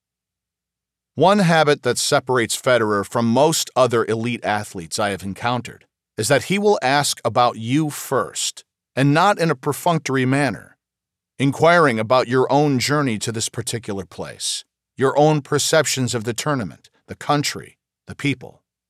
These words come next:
"The reason Roger is so interesting is because he's so interested," Paul Annacone, his former coach, once told me. My family of five had embarked on a globe trot of our own in two thousand twelve,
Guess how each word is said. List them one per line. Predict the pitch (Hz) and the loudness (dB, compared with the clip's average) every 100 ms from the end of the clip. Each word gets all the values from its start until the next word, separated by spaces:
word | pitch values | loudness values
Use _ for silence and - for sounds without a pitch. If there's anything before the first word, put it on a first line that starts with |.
| _ _ _ _ _ _ _ _ _ _ _ | _ _ _ _ _ _ _ _ _ _ _
"The | - | 0
reason | 170 196 202 | 2 4 4
Roger | 180 185 160 | 6 4 4
is | 160 | 0
so | - 160 | 2 2
interesting | 135 180 - - - 127 | 2 -2 -2 -2 -2 -2
is | - | -2
because | 131 147 135 | -4 -2 -2
he's | - 156 | -2 -2
so | - 160 - | 0 -2 -2
interested," | 170 - - - - _ _ _ - | -6 -4 -6 -8 -14 _ _ _ -2
Paul | 139 117 | 4 4
Annacone, | 101 113 107 - 101 104 | 4 -2 -2 -2 -2 -2
his | 107 107 | -6 -8
former | - 117 104 | -4 -2 -2
coach, | 98 - 92 - | -4 -6 -6 -8
once | 92 90 | -10 -10
told | - 85 71 | -10 -14 -16
me. | - _ _ _ _ _ _ _ _ _ _ _ _ _ | -20 _ _ _ _ _ _ _ _ _ _ _ _ _
My | 123 147 | 0 0
family | 190 185 180 147 | 2 2 2 0
of | |
five | - 156 151 135 | 2 4 4 4
had | 135 | 2
embarked | 127 113 127 131 127 | 0 2 2 2 0
on | 110 | -4
a | |
globe | 104 110 127 135 | -4 -2 0 0
trot | 123 - 117 107 | -2 0 2 2
of | 101 | 2
our | 107 113 | 2 2
own | 131 104 | 2 0
in | 92 | -4
two | 95 113 | -6 -8
thousand | 98 87 80 80 | -6 -6 -8 -12
twelve, | - 85 57 - | -12 -12 -14 -20